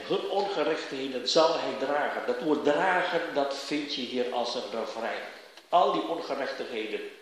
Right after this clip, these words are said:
dat is allemaal weg. En het is, net zoals Micha dat zegt, hij, hij heeft het geworpen in de diepte van de zee.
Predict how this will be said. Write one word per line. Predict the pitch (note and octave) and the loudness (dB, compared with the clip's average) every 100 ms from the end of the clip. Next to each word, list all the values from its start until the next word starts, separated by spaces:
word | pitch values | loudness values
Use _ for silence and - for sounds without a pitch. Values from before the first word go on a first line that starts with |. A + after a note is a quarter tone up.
| - | -12
dat | A#2+ | -10
is | C#3+ - | -10 -6
allemaal | - F#3+ F#3 D3 | 2 4 4 4
weg. | C3 - - - - - - - - | 4 4 2 -4 -10 -14 -18 -20 -6
En | C#3+ B2+ | 0 2
het | B2+ - D#3 - | 0 -2 -2 -4
is, | A#2 - - - | -2 -2 -4 -4
net | B2+ - | -4 -4
zoals | A2 - | -4 -4
Micha | E3+ F#3 C#3+ | -4 -2 0
dat | C3 A#2 | 2 2
zegt, | - - - - - | 0 -2 -4 -10 -8
hij, | B2 A2 - C#3 | -6 -6 -10 -12
hij | - B2 | -4 -2
heeft | D3+ | -2
het | - - | -6 -4
geworpen | A#2 A#2 D#3+ - - | -2 2 2 2 0
in | - | -2
de | - - - | -4 -8 2
diepte | B3+ - B3 | 2 8 8
van | - F#3+ | 8 6
de | E3+ | 6
zee. | E3 D3+ - - - | 6 6 2 -2 -8